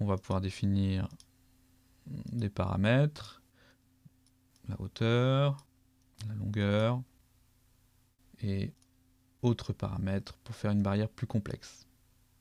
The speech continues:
Il y a une chose intéressante avec la barrière, c'est qu'elle va pouvoir suivre un chemin. Pour créer un chemin, on va créer une ligne. Pour l'instant, on va faire une ligne simple. On va aller dans l'onglet Créer, mais en, au lieu de, d'aller dans Géométrie, on va aller dans Shapes et on va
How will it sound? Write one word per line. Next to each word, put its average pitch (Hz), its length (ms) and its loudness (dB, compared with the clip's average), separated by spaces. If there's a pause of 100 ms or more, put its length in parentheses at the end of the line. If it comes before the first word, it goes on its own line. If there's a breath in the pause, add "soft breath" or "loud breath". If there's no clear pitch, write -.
Il - 40 -2
y - 20 0
a 98 40 4
une 107 60 6
chose 143 200 6
intéressante 123 540 6
avec 107 120 4
la - 80 4
barrière, 117 300 8
c'est 143 100 -2
qu'elle 110 140 2
va 107 120 8
pouvoir 127 300 2
suivre 143 400 2
un 123 80 6
chemin. 104 360 2 (240)
Pour 139 120 4
créer 139 200 6
un 120 100 8
chemin, 110 460 4
on 117 60 2
va 107 120 4
créer 127 280 4
une 120 200 6
ligne. 120 400 6
Pour - 100 -4
l'instant, - 240 0
on 123 40 4
va 113 100 2
faire 123 160 0
une 110 100 4
ligne 104 160 6
simple. - 320 -6
On 113 80 2
va 104 300 2
aller 113 260 4
dans 107 100 6
l'onglet 101 280 6
Créer, 123 440 4 (960)
mais 107 100 6
en, 107 80 4 (100)
au 117 200 4
lieu 139 120 6
de, 110 400 6
d'aller 107 280 4
dans 104 120 6
Géométrie, 107 600 6
on 123 80 6
va 113 120 8
aller 117 160 10
dans 120 300 8
Shapes - 640 2 (920)
et 117 120 6
on 113 60 8
va 104 360 8